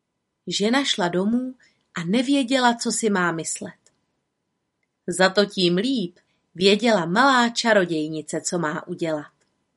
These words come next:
Zahrabala Šindelářovi vlasy na nejbližším rozcestí. Pronášela přitom různá zaklínadla.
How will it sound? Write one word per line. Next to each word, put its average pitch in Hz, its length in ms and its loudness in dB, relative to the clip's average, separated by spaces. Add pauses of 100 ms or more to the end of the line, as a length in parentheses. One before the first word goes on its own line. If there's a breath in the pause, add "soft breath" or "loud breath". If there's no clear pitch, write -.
(1000)
Zahrabala 254 720 2
Šindelářovi 226 920 0
vlasy 208 540 -4 (360 soft breath)
na 202 140 4
nejbližším 233 640 2
rozcestí. 175 840 -4 (1000)
Pronášela 175 680 6
přitom 185 420 0
různá 180 400 2
zaklínadla. 160 720 -2